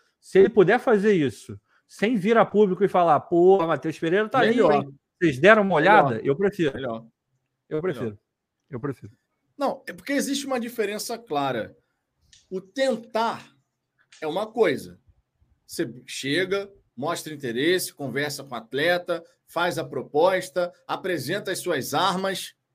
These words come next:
Speaker 2: tudo isso beleza. O, pra galera entender, o que eu tô falando aqui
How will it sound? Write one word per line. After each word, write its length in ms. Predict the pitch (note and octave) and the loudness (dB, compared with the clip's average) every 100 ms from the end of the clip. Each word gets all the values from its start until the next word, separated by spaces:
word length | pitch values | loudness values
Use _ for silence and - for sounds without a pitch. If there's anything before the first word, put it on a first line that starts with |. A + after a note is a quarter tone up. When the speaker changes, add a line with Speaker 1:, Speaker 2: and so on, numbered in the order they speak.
| - | -10
Speaker 2:
tudo 220 | D#4+ C#4 | -4 -2
isso 200 | C#4+ - | -4 -4
beleza. 560 | D#4 A#3+ F#3+ A2+ F#2+ - _ _ _ _ _ | -4 2 0 0 -8 -18 _ _ _ _ _
O, 160 | F#3+ E3+ _ _ _ _ _ _ | -18 -18 _ _ _ _ _ _
pra 160 | F#3 C4 | -2 2
galera 320 | C4 A3 C#4 | 2 2 0
entender, 560 | C#4+ A#3+ E3+ C#3 G#2+ - _ _ _ _ - | -2 -4 -2 0 -2 -6 _ _ _ _ -12
o 120 | D3 | -8
que 120 | C#3 | 0
eu 80 | F#3 | 0
tô 180 | F#3 B3+ | 2 2
falando 380 | D#4 C#4+ A#3+ F3 | 2 0 0 0
aqui 500 | C#3 - F#3+ - | -4 -8 -6 -6